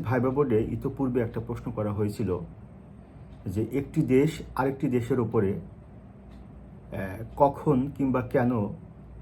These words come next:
স্যাংশন ইম্পোজ করে এবং একটি দেশ যখন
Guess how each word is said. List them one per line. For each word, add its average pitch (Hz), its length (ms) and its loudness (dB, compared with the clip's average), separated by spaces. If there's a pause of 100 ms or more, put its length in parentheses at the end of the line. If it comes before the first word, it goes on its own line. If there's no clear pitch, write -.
(480)
স্যাংশন 156 560 2 (120)
ইম্পোজ 117 440 2
করে 80 280 -6 (1700)
এবং 131 300 4
একটি 143 320 4
দেশ 135 220 10
যখন 135 400 4